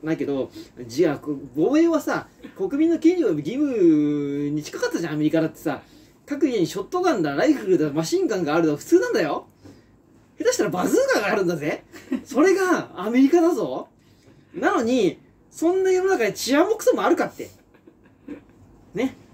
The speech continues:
あの、知ってる方もいらっしゃると思うんですけど、言うたら、そうね、日本のさ、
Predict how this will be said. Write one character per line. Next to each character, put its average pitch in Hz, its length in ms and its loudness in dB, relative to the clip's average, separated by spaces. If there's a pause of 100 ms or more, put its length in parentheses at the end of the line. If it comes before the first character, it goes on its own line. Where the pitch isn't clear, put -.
あ 123 80 -12
の、 123 140 -12
知 - 100 -16
っ - 40 -20
て 214 100 0
る 214 80 2
方 208 260 -4
も 170 60 2
い - 20 4
ら 165 80 2
っ - 20 -2
し 185 40 -6
ゃ 208 60 -2
る 175 40 0
と 165 60 2
思 151 80 0
う - 20 -2
ん - 0 -
で 151 40 -2
す - 40 -18
け 156 80 0
ど、 180 300 0 (800)
言 262 140 0
う - 20 -10
た 156 100 0
ら、 143 260 0 (300)
そ 208 200 -6
う 151 40 -4
ね、 123 260 -6
日 165 140 -4
本 262 240 -4
の 262 80 -4
さ、 165 280 -4